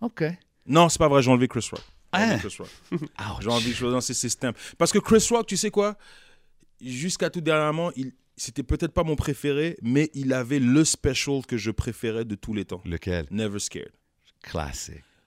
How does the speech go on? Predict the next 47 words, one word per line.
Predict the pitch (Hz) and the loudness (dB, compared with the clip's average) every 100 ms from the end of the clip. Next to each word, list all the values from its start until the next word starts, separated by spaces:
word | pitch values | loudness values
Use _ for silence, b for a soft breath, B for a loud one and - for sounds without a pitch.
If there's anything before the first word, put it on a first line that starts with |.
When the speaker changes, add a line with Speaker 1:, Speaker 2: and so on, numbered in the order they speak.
| _ - | _ 0
Speaker 2:
Parce | 143 | 2
que | - 165 156 | 4 4 4
Speaker 1:
Celui-là, | 117 117 143 | 2 2 2
puis | - 110 | 2 2
Bigger | 95 113 101 104 | 6 6 6 4
and | 87 | 2
Blacker, | 85 95 87 98 78 | 0 0 2 0 -2
pour | - 76 | -2 -2
moi, | 87 92 | 0 0
<laughs> | 494 | -2
c'est | - 113 | 0 0
les, | 90 85 | 0 -2
yo. | 117 | 2
Speaker 2:
Mais | 139 | 2
Never | 139 147 165 165 | 4 4 4 2
Scared, | - - 170 170 | 0 0 -2 -2
c'est | 151 | -4
que | - 139 123 - _ _ _ _ _ _ _ _ - | -2 0 -2 -4 _ _ _ _ _ _ _ _ -8
les | 110 | -6
boss | 101 85 87 127 123 - | -6 0 4 4 2 -2
qu'il | - 104 | -6 -8
avait | 104 107 | -6 -6
de | 95 | -8
dire | 92 95 | -10 -12
ce | - | -14
qu'il | 95 | -14
a | 90 | -14
dit, | 87 85 | -14 -18
ce | - | -18
qu'il | - | -18
disait, | 87 90 90 | -14 -14 -14
genre. | 95 - _ _ _ _ | -16 -20 _ _ _ _
Speaker 1:
C'est | - 95 | -14 -6
ça | 87 | -4
que | 165 | -2
j'aime | 107 110 | -2 -2
de, | 87 85 | -4 -4
mais | 110 | -4
c'est | 139 | -4
ça | - 226 | -4 -4
que | 117 | -2
j'aime | 95 101 90 | -4 -4 -6
du | |
Speaker 2:
Mm. | 80 | -4
Speaker 1:
stand-up, | 98 85 78 80 | -2 -2 -2 -6
Speaker 2:
Mm. | 69 | -6
Speaker 1:
justement. | 73 95 73 73 | -10 -8 -6 -6